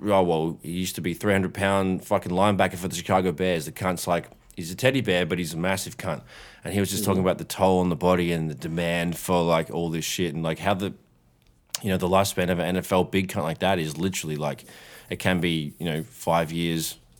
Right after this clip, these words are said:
Speaker 1: eight years, but, like, sometimes even shorter if you get injured, like, 'cause, like, they take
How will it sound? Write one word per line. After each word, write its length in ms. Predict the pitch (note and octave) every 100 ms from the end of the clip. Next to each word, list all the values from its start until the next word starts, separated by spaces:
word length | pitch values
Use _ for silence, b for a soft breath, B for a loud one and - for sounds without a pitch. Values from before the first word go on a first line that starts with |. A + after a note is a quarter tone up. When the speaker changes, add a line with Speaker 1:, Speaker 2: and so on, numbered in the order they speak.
| _ -
Speaker 1:
eight 180 | E2
years, 300 | C2 D#2+ D#2+ D#2
but, 180 | - D2+
like, 140 | E2+
sometimes 400 | - G#2+ B2 G#2+
even 160 | A2 G2+
shorter 340 | - G2+ G#2+
if 140 | F#2 F#2+
you 80 | F#2
get 200 | G2+ G2
injured, 360 | A#2 A#2 C#2
like, 180 | C#2+ D2 - _ _ _ _ -
'cause, 240 | F2 D#2
like, 200 | F2 -
they 120 | F#2
take 340 | F#2 A2+ A2